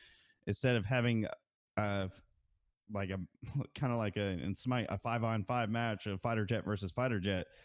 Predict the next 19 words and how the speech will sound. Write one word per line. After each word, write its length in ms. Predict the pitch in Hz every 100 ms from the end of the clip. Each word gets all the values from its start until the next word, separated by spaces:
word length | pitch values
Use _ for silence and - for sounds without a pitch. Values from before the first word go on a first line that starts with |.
| -
they're 140 | - 107
doing, 640 | 92 117 113 104 101 95 - _ -
everybody's 480 | 117 127 127 131 113
got 140 | 117
a 40 |
role, 480 | 101 120 131 107 104 - - -
and 120 | - 101
they're 80 |
gonna 80 | 104
fill 220 | 92 139
that 140 | 127 107
role 240 | 104 104
and 120 | 101
use 140 | 113 117
that 120 | 110
role 160 | 104 101
to 160 | 101
strategy 640 | 90 120 123 107 104 101
and 120 | 95